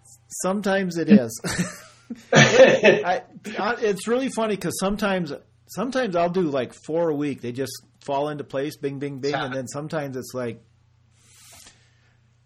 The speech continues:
Speaker 1: "Oh, who am I gonna get? Who's, who's available?
Speaker 2: <laughs>
Speaker 1: Who's," you know?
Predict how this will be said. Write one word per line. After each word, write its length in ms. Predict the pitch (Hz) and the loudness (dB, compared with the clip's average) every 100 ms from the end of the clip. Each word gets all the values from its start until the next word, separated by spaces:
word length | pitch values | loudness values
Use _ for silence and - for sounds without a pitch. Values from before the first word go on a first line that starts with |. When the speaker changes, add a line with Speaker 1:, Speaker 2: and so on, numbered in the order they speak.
| - | -6
Speaker 1:
"Oh, 340 | 180 202 151 | -4 -2 -4
who 180 | 117 165 | -6 -6
am 100 | 175 | -4
I 60 | 175 | -4
gonna 180 | 170 151 | -4 -6
get? 400 | 160 165 131 _ _ - | -4 -4 -4 _ _ -16
Who's, 180 | 143 180 180 - 131 | -10 -10 -10 -18 -8
who's 220 | 175 202 | -6 -4
available? 540 | 180 180 175 - 131 | -2 0 4 4 4
Speaker 2:
<laughs> 40 | 156 | 2
Speaker 1:
Who's," 260 | 190 202 - - 156 139 - | 2 2 -4 -12 -18 -20 -16
you 140 | 151 | -10
know? 220 | 135 135 | -10 -10